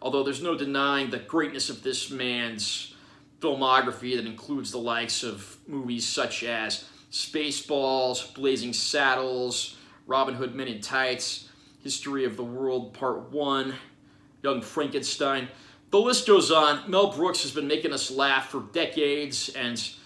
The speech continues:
I'm glad to see the guy still alive and kicking. What do you think of The Producers? Have you picked up this release? Is it your favorite Mel Brooks film?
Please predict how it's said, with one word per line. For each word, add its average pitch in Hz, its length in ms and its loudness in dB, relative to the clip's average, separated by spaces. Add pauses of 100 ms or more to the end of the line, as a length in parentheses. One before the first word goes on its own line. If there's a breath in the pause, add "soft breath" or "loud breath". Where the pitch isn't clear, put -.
(200 loud breath)
I'm 131 80 -12
glad 160 240 4
to 151 60 -2
see 165 140 0
the 160 100 -2
guy 139 260 4
still 147 280 -2
alive 127 280 4
and 104 160 -8
kicking. - 320 -8 (920 loud breath)
What 381 180 6
do 320 60 8
you 277 120 4
think 220 240 -2
of 160 80 0
The 175 80 2
Producers? - 880 -2 (200)
Have 170 120 -4
you 190 80 4
picked 339 320 4
up - 200 6
this 233 260 0
release? 135 540 0 (200 loud breath)
Is 180 160 4
it 208 60 -2
your 196 120 4
favorite 220 440 6
Mel 196 240 6
Brooks 220 320 4
film? - 320 -2